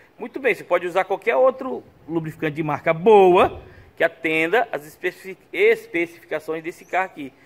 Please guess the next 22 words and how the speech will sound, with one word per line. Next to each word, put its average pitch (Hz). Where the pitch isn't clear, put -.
dessa -
caminhonete. 165
Se 180
eu 190
não 240
me 285
engano, 262
é 147
quinze 220
W 185
quarenta 214
C 247
I 262
quatro. -
E 180
é 185
o 190
que -
eu 214
tô 233
usando, 202
Repsol 165